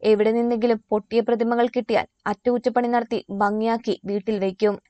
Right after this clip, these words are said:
പ്ലസ് ടുവിന് ശേഷം ചെന്നൈ കലാക്ഷേത്രയിൽ പഠനത്തിനെത്തിയപ്പോഴും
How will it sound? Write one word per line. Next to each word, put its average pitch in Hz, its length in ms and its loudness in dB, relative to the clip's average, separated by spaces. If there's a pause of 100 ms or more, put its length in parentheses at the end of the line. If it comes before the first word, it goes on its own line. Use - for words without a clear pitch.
പ്ലസ് 285 300 2
ടുവിന് 302 260 -2
ശേഷം 311 460 -2
ചെന്നൈ 262 400 2 (100)
കലാക്ഷേത്രയിൽ 240 720 2 (100)
പഠനത്തിനെത്തിയപ്പോഴും 226 920 2